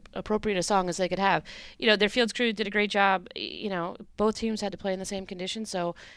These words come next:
um, it made for a little bit of a sloppy, messy play. Um,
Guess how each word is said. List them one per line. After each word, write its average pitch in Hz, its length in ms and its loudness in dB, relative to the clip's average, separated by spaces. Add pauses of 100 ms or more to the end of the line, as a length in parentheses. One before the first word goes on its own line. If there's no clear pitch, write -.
(120)
um, 170 300 -8
it 180 100 -6
made 202 160 0
for 208 80 -6
a 202 60 -2
little 190 120 2
bit 180 140 2
of 170 140 0
a 165 160 -2
sloppy, 185 480 -2
messy 175 320 -4
play. 208 420 -4 (400)
Um, 175 480 -10